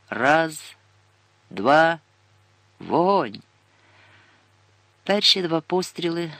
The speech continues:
злилися в один, потім заляскотіли в різнобій. Кожен зробив по три постріли, економили набої. Скінчивши стріляти, Гога сховав нагана за пояс і неквапно рушив до мішені.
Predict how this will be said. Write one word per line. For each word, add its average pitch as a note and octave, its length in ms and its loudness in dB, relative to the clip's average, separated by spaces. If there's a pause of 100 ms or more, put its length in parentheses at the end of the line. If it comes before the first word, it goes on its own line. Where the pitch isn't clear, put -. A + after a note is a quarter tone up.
(120)
злилися A#2+ 580 0
в A2+ 60 -4
один, D#3 400 -4
потім D3+ 440 -4 (560)
заляскотіли G#2 800 -4
в G#2 40 -10
різнобій. G2 640 -10 (760)
Кожен G#3+ 360 -4
зробив D#3+ 380 -4
по A2 140 -8
три C3 220 -4
постріли, G#2+ 680 -8 (460)
економили A2+ 540 -6
набої. F#2 500 -10 (1400)
Скінчивши F#3 600 -2
стріляти, C#3+ 560 -2
Гога D3+ 340 -4
сховав A#2 420 0
нагана A2+ 380 -2
за A2+ 140 -2
пояс F#3 520 -6 (180)
і G#2 80 -6
неквапно C3+ 480 -4
рушив A#2+ 280 -8
до A#2 120 -6
мішені. G#2 600 -6